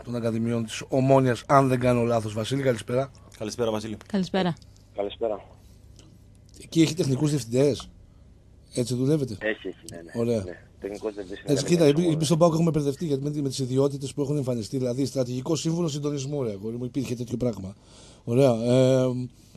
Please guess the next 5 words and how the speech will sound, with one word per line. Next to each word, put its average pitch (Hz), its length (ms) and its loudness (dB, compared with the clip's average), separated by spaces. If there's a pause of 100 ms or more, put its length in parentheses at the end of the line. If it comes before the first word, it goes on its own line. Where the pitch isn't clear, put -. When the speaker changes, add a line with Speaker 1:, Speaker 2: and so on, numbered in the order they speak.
(140)
Speaker 1:
ξέρεις, 156 180 -2
ψάχνανε 165 400 4
πάντα, 165 300 2
ε, 143 560 0 (520)
ιδιότητες. 143 800 2